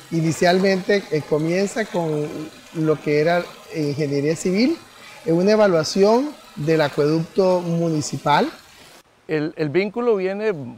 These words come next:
Speaker 2: básicamente de la Escuela de Ingeniería Civil, que fue la primera que ingresó aquí a hacer un estudio del acueducto, de las juntas.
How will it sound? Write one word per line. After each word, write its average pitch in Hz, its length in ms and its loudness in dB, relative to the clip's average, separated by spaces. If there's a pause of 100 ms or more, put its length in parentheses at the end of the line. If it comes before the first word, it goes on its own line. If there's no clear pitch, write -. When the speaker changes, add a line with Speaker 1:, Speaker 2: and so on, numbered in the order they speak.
(240)
Speaker 2:
básicamente 165 600 -6
de 147 140 -4
la 113 80 -10
Escuela 156 360 -4
de 175 80 -6
Ingeniería 135 420 -6
Civil, 135 440 -6 (440)
que 127 120 -10
fue 131 120 -6
la 147 120 0
primera 160 500 -2
que 131 600 -6 (520)
ingresó 139 540 0
aquí 156 340 0
a 165 120 2
hacer 135 240 -6
un 151 100 -6
estudio 147 540 -6
del 127 400 -8
acueducto, 131 600 -4
de 107 60 -10
las 110 140 -10
juntas. 123 500 -10